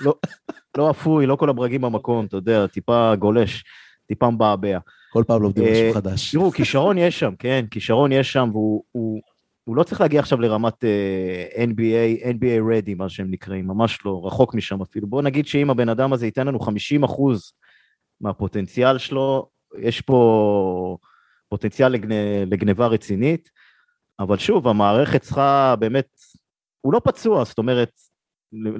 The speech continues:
Speaker 1: לא מה שאנחנו יודעים, אז המערכת באמת צריכה להיות מבחינה מנטלית, לעטוף אותו,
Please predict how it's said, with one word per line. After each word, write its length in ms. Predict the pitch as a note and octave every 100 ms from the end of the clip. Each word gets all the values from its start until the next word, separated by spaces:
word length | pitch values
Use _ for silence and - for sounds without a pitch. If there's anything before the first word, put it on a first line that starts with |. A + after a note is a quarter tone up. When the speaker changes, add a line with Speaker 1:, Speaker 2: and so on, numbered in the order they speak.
| A2+
Speaker 1:
לא 200 | C#3+ D3+
מה 120 | D#3+
שאנחנו 360 | C#3+ C#3 C#3+ C#3+
יודעים, 340 | F#2 F2 E2+
אז 120 | E2
המערכת 400 | F#2+ F#2 C#3+ -
באמת 380 | A2 G#2 C3 C#3
צריכה 400 | - G#2+ - B2+
להיות 460 | A#2+ A#2+ B2 - _ _ _ _ _ _ _ _ _ _ -
מבחינה 1300 | G#2 - G#2+ G#2 A#2+ B2+ B2 A#2+ A2+ A2 G#2 G2 F#2+ - _ _
מנטלית, 760 | A#2+ G#2 F#2 C3 C3+ C3+ A#2+ -
לעטוף 520 | G#2 G2 - C3+ -
אותו, 400 | C3+ - A#2+ G#2+